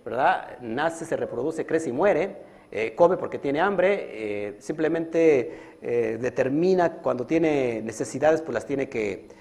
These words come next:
suplir. Prácticamente, cuando un ser humano vive en esa condición, vive en ese estado de nefesh, vive en esclavitud completa, total. Necesita ser liberada. Así que esta energía nos enseña el proceso de liberación,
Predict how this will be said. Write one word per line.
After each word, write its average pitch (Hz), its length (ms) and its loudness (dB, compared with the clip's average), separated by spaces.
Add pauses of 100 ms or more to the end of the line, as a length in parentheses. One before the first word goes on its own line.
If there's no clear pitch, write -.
suplir. - 720 0 (540)
Prácticamente, 214 960 2 (100)
cuando 160 220 2
un 220 100 -2
ser 220 160 2
humano 196 300 2
vive 190 160 0
en 190 80 2
esa 190 160 0
condición, 170 500 -2
vive 185 440 0
en 151 80 0
ese 160 140 -4
estado 160 300 2
de 143 60 2
nefesh, 127 320 -6
vive 170 400 0
en 147 80 2
esclavitud 123 640 -4
completa, 113 680 -6 (180)
total. 104 440 -8 (380)
Necesita 127 420 -6
ser - 380 0 (240)
liberada. 98 580 -10 (520)
Así 147 160 -4
que 170 140 2
esta 175 200 2
energía 190 540 4
nos 170 140 2
enseña 160 300 2
el 165 100 0
proceso 165 520 -4
de 170 320 4
liberación, 165 920 0